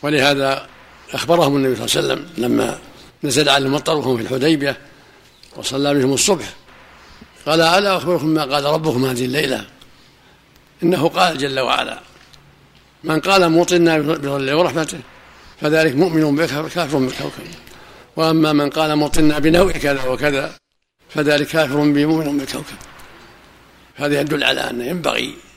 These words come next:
عند نزول الأمطار أن تنسب النعم إلى الله سبحانه وتعالى، لأنه هو الذي نزل المطر ويسره، فيقول المؤمن: "مطرنا بفضل الله ورحمته، اللهم اجعله صيبا نافعا".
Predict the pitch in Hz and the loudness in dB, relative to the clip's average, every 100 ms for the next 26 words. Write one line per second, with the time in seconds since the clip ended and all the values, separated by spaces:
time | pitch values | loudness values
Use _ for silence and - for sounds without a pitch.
0 | - 120 127 127 113 143 147 135 131 123 | -14 -10 -6 -6 -4 -2 -2 -2 -2 0
1 | 151 156 151 - - _ _ _ - 170 | 0 0 -8 -16 -20 _ _ _ -4 -2
2 | 175 208 190 165 160 190 196 180 151 139 | 2 2 2 2 2 2 2 0 0 -2
3 | 120 107 127 117 107 104 113 - - - | -2 -4 -6 -6 -6 -8 -8 -10 -12 -18
4 | - - _ _ - 165 196 247 220 165 | -20 -20 _ _ -4 -2 0 0 0 2
5 | 156 156 147 147 127 135 147 143 143 127 | 0 -2 -2 0 0 0 -2 -2 -4 -2
6 | 120 127 151 - 151 123 - - - - | -4 -2 0 2 2 -2 -6 -18 -20 -20
7 | - - - - - - 160 160 147 160 | -20 -20 -20 -20 -20 -8 -4 0 0 0
8 | 190 170 180 196 - - _ - _ _ | 0 2 0 -2 -10 -20 _ -20 _ _
9 | 139 170 165 143 135 160 165 - 180 139 | -2 0 0 0 0 0 -2 -4 -6 -4
10 | 139 135 123 165 175 175 113 123 - - | -4 -4 -4 -4 -4 -8 -10 -12 -14 -16
11 | _ - - _ - 151 160 143 143 139 | _ -20 -20 _ -4 0 2 2 2 2
12 | 151 147 135 196 156 131 117 98 90 95 | 0 0 0 0 0 -2 -4 -6 -8 -12